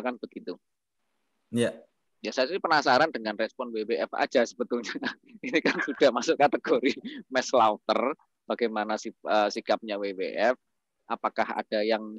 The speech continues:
Speaker 1: julid atau bagaimana dengan adat yang sudah ratusan tahun dilakukan?
Speaker 2: Ya, ya, kalau boleh saya, kita perbandingkan dengan perburuan ikan, eh, paus sperma yang
Speaker 1: Paus,
Speaker 2: di,
Speaker 1: eh,
Speaker 2: ya, sebenarnya kan
Speaker 1: Swedia.
Speaker 2: kita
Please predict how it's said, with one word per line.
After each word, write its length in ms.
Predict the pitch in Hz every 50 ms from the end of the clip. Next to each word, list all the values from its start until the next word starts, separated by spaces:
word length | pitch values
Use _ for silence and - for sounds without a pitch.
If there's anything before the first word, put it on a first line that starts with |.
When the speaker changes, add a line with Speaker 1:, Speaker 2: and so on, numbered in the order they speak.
| -
Speaker 1:
julid 360 | - 127 113 110 113 123 123 -
atau 200 | 117 107 - 110
bagaimana 520 | - 107 92 - 107 98 98 92 98 117 120
dengan 320 | - - 98 92 76 80
adat 260 | 95 92 - 110 101
yang 140 | - 104 104
sudah 340 | - 104 - _ - 95 87 - _ _
ratusan 540 | - 95 92 - - 104 - 95 95 101 98
tahun 200 | 98 101 101 104 -
dilakukan? 240 | - 113 101 110 117
Speaker 2:
Ya, 300 | 120 120 120 120 117 113 - - - - - _ _ _ _ _ _ -
ya, 180 | 120 117 123 117
kalau 240 | 135 131 135 131 127
boleh 320 | 123 120 127 127 120 123 110
saya, 320 | - 127 131 127 123 120 - - _ _ _ _ _ _ _ _ -
kita 240 | 135 117 - 120 113
perbandingkan 760 | 127 123 - 127 107 107 107 113 113 113 117 120 131 127
dengan 300 | 123 117 110 110 110 107
perburuan 500 | 101 113 113 107 - 110 107 110 110 107 107 107
ikan, 480 | 101 - 113 110 107 104 101 101 98 -
eh, 340 | - 101 101 101 101 98 95
paus 320 | - 104 104 107 - - -
sperma 320 | 113 107 104 107 107 101
yang 160 | 104 107 98
Speaker 1:
Paus, 80 | 90 90
Speaker 2:
di, 80 | 98 95 95
Speaker 1:
eh, 420 | 92 90 98 85 95 101 98 92 95 98 - - _ _ _ _
Speaker 2:
ya, 180 | - 104 104 98 95 92 -
sebenarnya 400 | - - 104 104 101 110 117 117
kan 160 | 113 139 135
Speaker 1:
Swedia. 280 | 107 107 110 107 104 101 95 95 104 87 76 92 98 - _ _ _ _ -
Speaker 2:
kita 220 | 113 107 - 135